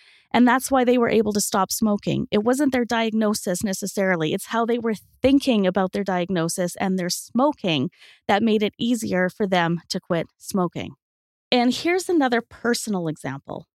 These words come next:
I know that I feel better when I exercise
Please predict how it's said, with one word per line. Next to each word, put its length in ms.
I 160
know 720
that 140
I 120
feel 280
better 260
when 140
I 80
exercise 800